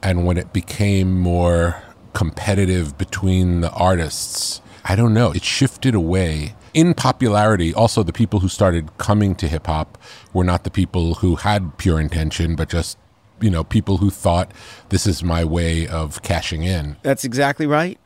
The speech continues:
Speaker 2: And it just hit me later, I suppose, than it
Speaker 1: Yeah.
Speaker 2: hit you, 'cause obviously I'm, I felt like I was a generation behind you, even though I was only four years behind you.
Speaker 1: Yeah. It would be a hip hop generation behind, though.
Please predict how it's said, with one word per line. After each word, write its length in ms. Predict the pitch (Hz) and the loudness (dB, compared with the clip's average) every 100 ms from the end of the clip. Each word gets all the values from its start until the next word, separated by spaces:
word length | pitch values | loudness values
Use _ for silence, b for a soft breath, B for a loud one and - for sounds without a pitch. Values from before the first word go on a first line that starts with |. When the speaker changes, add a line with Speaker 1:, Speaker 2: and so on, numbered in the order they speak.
| _ _ - | _ _ -8
Speaker 2:
And 480 | 127 123 120 123 117 - | -2 0 0 0 -4 -4
it 80 | 139 | -4
just 160 | 151 | -4
hit 200 | - 131 | -2 -2
me 340 | 151 165 147 131 | 2 2 2 0
later, 500 | 135 139 135 131 113 | 0 2 2 0 -2
I 120 | 120 | -4
suppose, 380 | 117 - 131 120 | -4 0 0 2
than 120 | 120 | 0
it 80 | 107 | 2
Speaker 1:
Yeah. 60 | 101 | 0
Speaker 2:
hit 160 | - | -2
you, 340 | 135 117 90 87 - | -2 0 -2 -4 -8
'cause 160 | 107 | -4
obviously 380 | 104 104 101 123 | -2 -2 -2 -2
I'm, 160 | 98 101 - | -2 -2 -2
I 60 | |
felt 320 | 147 - 240 220 | -4 0 0 0
like 140 | 156 | 0
I 80 | 131 | 0
was 140 | 113 | 0
a 60 | 110 | 0
generation 520 | 107 110 101 98 117 | 2 2 2 2 0
behind 320 | 104 104 98 | 0 2 2
you, 60 | 95 | 2
even 200 | 113 117 | 4 2
though 60 | |
I 40 | 107 | 2
was 100 | 101 | 2
only 180 | 107 98 | 2 0
four 300 | - 113 101 | 0 2 4
years 320 | 101 110 107 | 4 2 0
behind 380 | 87 85 78 80 | -2 -2 -4 -4
you. 220 | - 87 - | -8 -10 -8
Speaker 1:
Yeah. 220 | 85 82 - | -8 -8 -6
It 80 | - | -2
would 140 | 190 | 0
be 140 | 180 190 | 2 0
a 40 | |
hip 320 | 143 - 190 | 0 -2 -2
hop 180 | - 147 | 0 -2
generation 560 | - 120 101 92 - 87 | 0 0 2 0 0 -2
behind, 380 | 78 85 78 76 | 0 -2 -2 -4
though. 220 | 73 | -6